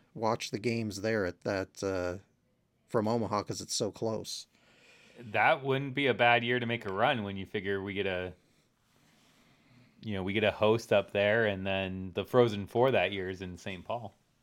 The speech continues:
Speaker 1: Oh, that'd be fantastic. Absolutely fantastic.
Speaker 2: Now, us and our, our warm weather, I guess, twenty twenty-six is our next big one, because then we get a host again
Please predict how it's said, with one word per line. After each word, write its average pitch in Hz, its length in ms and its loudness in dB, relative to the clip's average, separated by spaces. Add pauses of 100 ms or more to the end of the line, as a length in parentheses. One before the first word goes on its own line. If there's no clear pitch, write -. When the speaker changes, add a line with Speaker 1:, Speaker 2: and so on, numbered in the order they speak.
(520)
Speaker 1:
Oh, 165 140 8
that'd 156 200 2
be 143 80 0
fantastic. - 1300 -8 (600)
Absolutely 131 560 4
fantastic. - 840 -6 (1300)
Speaker 2:
Now, 117 360 8
us 131 380 6
and 123 140 2
our, 107 320 2 (100)
our 113 180 6
warm 117 360 4
weather, 117 360 8
I 90 120 4
guess, 87 420 -2
twenty 123 280 2
twenty-six 107 600 -2
is 92 140 0
our 90 100 0
next 90 320 -6
big 92 160 0
one, 92 220 -4
because 90 240 -4
then 98 180 -2
we 98 80 -4
get 95 100 0
a 90 60 2
host 110 300 -2
again 113 600 2